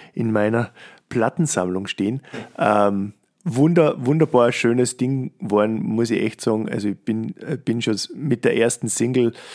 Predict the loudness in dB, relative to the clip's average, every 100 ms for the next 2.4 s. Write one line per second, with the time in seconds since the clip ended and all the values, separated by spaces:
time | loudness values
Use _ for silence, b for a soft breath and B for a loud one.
0 | B B -6 0 2 2 2 0 2 2
1 | 2 2 -2 -12 -16 -12 -8 -4 -4 0
2 | 2 4 4 2